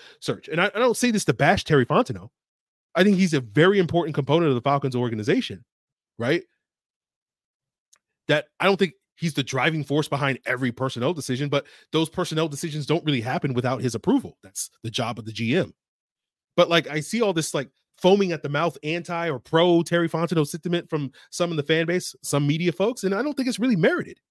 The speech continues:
right? I think if you're paying any amount of attention, you know that the Falcons personnel moves are, have largely been coach driven over the last three years. We've talked a ton about all these players that the Falcons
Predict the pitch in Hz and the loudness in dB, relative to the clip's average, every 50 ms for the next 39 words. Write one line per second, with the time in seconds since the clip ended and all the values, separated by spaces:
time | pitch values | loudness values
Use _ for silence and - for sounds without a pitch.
0 | _ _ _ _ _ _ _ _ _ 123 151 208 117 - - _ _ _ _ _ | _ _ _ _ _ _ _ _ _ 0 0 0 0 -2 -10 _ _ _ _ _
1 | _ 165 180 185 226 196 196 143 147 185 185 175 - - _ _ 135 104 98 _ | _ -2 0 2 2 2 2 2 4 4 4 4 4 -2 _ _ -20 -20 -20 _
2 | _ - 160 196 214 175 - - 196 226 240 220 185 160 156 156 151 139 123 120 | _ 4 4 4 4 4 0 0 0 2 4 4 4 4 4 4 2 2 0 2
3 | - - 262 311 - - 143 151 151 - _ _ _ _ _ _ 131 156 214 208 | 2 4 2 4 2 0 -2 -2 -4 -8 _ _ _ _ _ _ -2 0 2 4
4 | 180 185 202 185 170 165 147 - 156 170 190 - 175 - - 175 170 - - 165 | 4 4 4 4 2 -2 0 0 2 0 0 0 -4 -4 -2 -2 -2 -2 -2 -2
5 | 202 226 202 165 180 175 - 165 151 - _ _ _ _ _ _ _ - _ _ | 0 2 2 2 0 2 0 -2 -4 -4 _ _ _ _ _ _ _ -20 _ _
6 | _ - 139 - 156 123 120 - - 196 - 196 190 160 156 175 175 147 - - | _ -10 -6 -6 -6 0 2 2 2 2 2 -2 -2 0 0 -2 -2 -4 0 0
7 | 196 277 - - - 135 131 117 127 127 123 120 117 113 110 107 - - 101 95 | 0 0 0 -2 0 0 0 0 0 -2 -2 -2 -2 -4 -4 -6 -8 -10 -14 -14
8 | 92 - _ _ - _ _ _ _ _ 127 139 139 175 165 165 170 156 - 220 | -14 -16 _ _ -20 _ _ _ _ _ -10 -6 -4 -4 -4 -4 -6 -4 -2 -2
9 | 240 208 156 139 135 131 - 135 151 170 180 170 175 165 156 - - _ _ _ | 0 0 0 0 -2 -2 -2 -2 0 0 0 -2 -4 -6 -6 -8 -10 _ _ _
10 | _ _ - - 175 196 190 160 151 139 147 143 - - - 151 170 170 - 175 | _ _ -2 0 2 4 4 4 2 -2 -4 -10 -8 -6 -2 -2 -2 0 0 -2
11 | 147 151 143 | -4 -4 -6